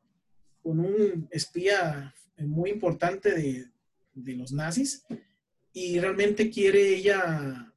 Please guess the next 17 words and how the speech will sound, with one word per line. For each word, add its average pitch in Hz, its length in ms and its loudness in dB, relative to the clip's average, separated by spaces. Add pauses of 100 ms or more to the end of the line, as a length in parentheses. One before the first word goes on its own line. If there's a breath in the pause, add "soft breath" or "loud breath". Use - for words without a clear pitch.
(800)
sobrevivir, 185 600 8
porque 165 240 -2
al 139 60 0
final 170 320 2
matan 208 380 0
hasta 165 240 -6
a 143 60 -10
toda 202 180 0
su 226 120 6
familia 202 280 4
y 226 40 8
se 175 120 -2
queda 180 180 6
sola. 214 320 2
Él 185 140 0
la 196 100 0
rescata, 185 640 -4